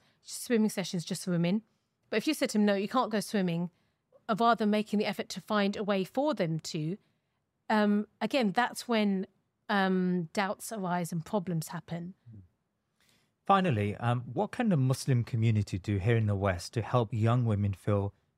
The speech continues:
Speaker 2: Islam is not a problem?
Speaker 1: Um, one of the things I think is that, you know, on, uh, the, the discourse, uh, especially on YouTube, for example, it seems like there's a lot of,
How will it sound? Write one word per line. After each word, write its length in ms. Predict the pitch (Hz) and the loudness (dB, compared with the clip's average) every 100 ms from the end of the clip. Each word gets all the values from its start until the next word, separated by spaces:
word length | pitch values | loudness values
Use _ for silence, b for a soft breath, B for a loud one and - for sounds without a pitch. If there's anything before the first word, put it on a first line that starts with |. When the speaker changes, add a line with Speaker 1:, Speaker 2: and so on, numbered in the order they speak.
| _ | _
Speaker 2:
Islam 400 | 120 - 110 101 | -6 -4 -2 -2
is 140 | 95 - | -2 -2
not 160 | 98 | -2
a 60 | 92 | -4
problem? 540 | - 92 80 87 85 - _ _ _ _ _ _ _ _ _ _ _ _ _ _ _ _ _ _ - | -6 -8 -6 -4 -6 -8 _ _ _ _ _ _ _ _ _ _ _ _ _ _ _ _ _ _ -6
Speaker 1:
Um, 420 | 220 233 233 233 _ _ b b _ _ | -2 -2 -4 -8 _ _ b b _ _
one 260 | 269 294 320 | -2 0 0
of 100 | 403 | 0
the 60 | 381 | -2
things 360 | 381 294 254 | -2 0 0
I 80 | 220 | -2
think 320 | - 202 170 | -2 -2 -2
is 100 | 185 | -4
that, 160 | - - | -6 -6
you 120 | 233 | -4
know, 280 | 294 311 311 | -2 -2 -4
on, 380 | 233 220 214 208 - _ _ _ _ _ _ _ _ | -2 0 2 0 -4 _ _ _ _ _ _ _ _
uh, 600 | 196 196 185 196 208 - - _ _ _ _ _ _ - | -4 -2 -2 -2 -4 -8 -10 _ _ _ _ _ _ -2
the, 260 | 262 - 214 | 0 0 -2
the 100 | 240 | -6
discourse, 720 | 196 294 - - 320 302 - - - | -6 -8 -10 -4 -2 -2 -6 -20 -14
uh, 60 | 240 - | -12 -10
especially 600 | - - - 277 - 247 | -10 -8 -4 -4 -4 -4
on 280 | - 220 208 | -2 -2 -2
YouTube, 640 | 202 180 185 165 - 185 | -2 -4 -6 -6 -8 -12
for 100 | - | -10
example, 500 | 196 - 196 180 180 - b b b b b | -10 -6 -6 -6 -10 -12 b b b b b
it 140 | 254 269 | -8 -6
seems 440 | 277 294 330 - | -6 -4 -4 -2
like 360 | 254 214 - - | -2 -2 -4 -4
there's 260 | 202 185 | -4 -2
a 60 | 196 | -4
lot 180 | 220 - | -4 -2
of, 300 | 202 190 | -2 -2